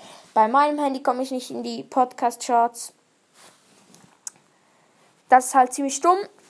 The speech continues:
Ich weiß, darum weiß ich auch gar nicht, ob ich in den Charts bin oder nicht. Ja, das ist halt, was ist das bitte? Jetzt ein Podcast,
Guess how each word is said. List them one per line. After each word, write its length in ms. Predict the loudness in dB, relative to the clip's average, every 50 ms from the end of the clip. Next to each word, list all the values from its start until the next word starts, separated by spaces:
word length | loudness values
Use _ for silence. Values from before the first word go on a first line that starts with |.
| _ -20 -12 -6
Ich 180 | -6 -4 2 6
weiß, 320 | 6 8 8 6 2 0
darum 400 | 2 4 4 4 2 0 -4 0
weiß 220 | 0 0 0 0 -2
ich 100 | -2 -2
auch 160 | -4 -4 -2
gar 160 | -4 -2 -2
nicht, 160 | -2 -4 -8 -12 _
ob 80 | -10 -10
ich 120 | -10 -8
in 80 | -8 -6
den 240 | -4 -4 -4 -6 -10
Charts 400 | -4 -2 0 0 0 0 -4 -10
bin 180 | -10 -10 -8
oder 240 | -6 -4 -4 -4 -4
nicht. 400 | -6 -6 -6 -6 -6 -6 -8 -16 -20 -20 -20 _ _ -20 -20 -20 -20 _ _ _ _ _ _ _ _ _ _ _ _ _ _ _ _ _ _ _ _ _ _ _ _ _ _ _ _ _ _ _ _ _ _ _ _ _ _ _ _ _ _ _ _ _ _ _ _ _ _ _ _ _ _ _ _ _ -2
Ja, 240 | 0 2 2 2 0
das 160 | -2 -2 -4
ist 160 | -4 -4 -2 0
halt, 240 | 0 0 0 0 -4 -12 -16 -16 -18 _ _ _ _ _ -20 -14 -6
was 320 | -6 -4 -4 -4 -10 -12 -14 _ _
ist 380 | -2 -2 -2 -2 -8 -12 -16 -18 _ _ _ _ _ _ _
das 380 | 0 0 0 0 -6 -14 -16 -18 _
bitte? 440 | _ -16 -16 -14 -10 -8 -6 -6 -6 -8 -12 -20 _ _ _ _ _ _ _ _ _ _ _ _ _ _ _ _ _ _ _ -20
Jetzt 360 | -6 0 0 0 0 0 -6
ein 120 | -8 -8
Podcast, 720 | 0 2 2 2 2 -4 0 2 2 2 2 0 -8 -18